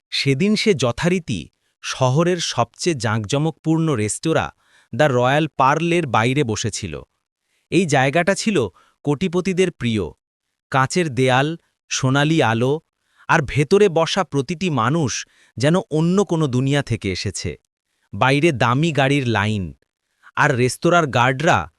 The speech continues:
প্রায়ই সরিতাকে সেখান থেকে তাড়িয়ে দিত। কিন্তু সেই সন্ধেটা ছিল অন্যরকম। ভেতরের হলে এক বিখ্যাত ব্যবসায়ী অর্জুন মালহোত্রা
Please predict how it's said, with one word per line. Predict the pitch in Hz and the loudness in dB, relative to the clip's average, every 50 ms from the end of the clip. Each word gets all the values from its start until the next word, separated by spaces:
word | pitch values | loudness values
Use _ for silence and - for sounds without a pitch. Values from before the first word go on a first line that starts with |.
| _ _ _ _ _ | _ _ _ _ _
প্রায়ই | - 143 131 151 202 226 | 0 2 4 4 2 2
সরিতাকে | 208 - - 156 156 180 165 214 202 - - 151 104 87 - _ _ _ _ | 0 0 0 0 0 2 2 0 0 2 2 0 0 0 -6 _ _ _ _
সেখান | - - - 139 - - 170 160 | -6 -2 -2 -2 0 0 -2 -2
থেকে | - - 170 - 214 | -2 -2 -2 -2 0
তাড়িয়ে | - 143 117 113 110 104 104 90 | 0 0 0 0 0 0 -2 -2
দিত। | 95 92 - - 82 71 - _ _ _ _ _ _ _ _ _ _ _ _ | -4 -6 -6 -8 -8 -8 -10 _ _ _ _ _ _ _ _ _ _ _ _
কিন্তু | 202 208 214 - 247 | 2 2 2 2 -2
সেই | - - - 190 208 202 | -2 2 2 2 2 2
সন্ধেটা | - - 156 151 160 151 160 175 - 196 | -2 -2 -2 -2 0 0 0 2 2 0
ছিল | 185 - - 202 185 196 - - | 0 0 0 2 2 2 2 2
অন্যরকম। | 143 143 143 139 135 131 107 104 87 - 85 78 69 - - _ _ _ _ _ _ _ _ _ _ | 0 0 2 2 2 2 0 0 -2 -4 -8 -10 -10 -14 -18 _ _ _ _ _ _ _ _ _ _
ভেতরের | - 135 160 - 196 202 220 202 180 | 0 0 4 6 6 6 6 4 4
হলে | 113 110 143 170 190 151 107 92 - - _ _ _ _ _ - | 2 2 2 4 4 2 2 0 -4 -12 _ _ _ _ _ -2
এক | 131 139 135 | -2 -2 -2
বিখ্যাত | 110 117 151 - _ - - 196 170 202 | -2 -2 -4 -4 _ -4 -4 0 0 2
ব্যবসায়ী | 170 127 123 123 - - - 196 180 143 110 101 110 - _ _ _ _ _ _ _ | 2 2 2 2 0 0 0 2 2 0 0 -4 -10 -16 _ _ _ _ _ _ _
অর্জুন | 143 156 165 151 135 175 208 196 | 2 2 2 2 2 2 2 2
মালহোত্রা | 165 139 127 131 123 123 165 - - 165 135 92 78 | 2 2 2 2 2 0 -2 -2 0 0 0 0 0